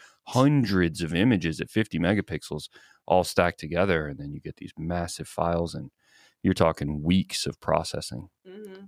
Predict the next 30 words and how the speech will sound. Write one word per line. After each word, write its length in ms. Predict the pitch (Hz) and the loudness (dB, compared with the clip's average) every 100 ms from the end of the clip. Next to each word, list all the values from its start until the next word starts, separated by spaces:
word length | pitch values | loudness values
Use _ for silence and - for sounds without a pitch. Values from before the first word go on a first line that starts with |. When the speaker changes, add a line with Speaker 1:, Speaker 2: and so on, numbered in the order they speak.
| - | -6
Speaker 1:
But, 240 | 160 151 | -4 -4
um, 240 | 156 151 - | -4 -4 -2
it's 160 | 95 | 0
cool 240 | - 139 135 | 4 4 6
when 120 | 127 | 4
they 100 | 120 | 4
come 200 | 117 117 | 4 4
out, 160 | 131 - | 4 4
and 100 | 107 | 4
even 160 | 135 113 | 6 4
that 200 | 104 76 | 4 2
one, 160 | 80 | 0
like, 180 | 85 82 | 2 2
I'm, 160 | 90 64 | 4 4
I'm 120 | 92 | 0
super 340 | - 147 95 | 2 2 2
happy 280 | 90 87 80 | 2 0 0
with 120 | 76 | -4
how 160 | - 80 | -2 -2
it 80 | 62 | -2
came 220 | 80 73 | -8 -8
out. 200 | 71 65 | -8 -8
You 100 | 73 | -8
know, 120 | 78 76 | -6 -4
it 40 | |
looks 220 | 69 - | -4 -4
like 120 | - 170 | -6 -6
Speaker 2:
Yeah. 180 | 156 151 - _ - _ | -8 -12 -20 _ -20 _
Speaker 1:
the 80 | - | -4
giant 340 | - 82 78 | 0 2 0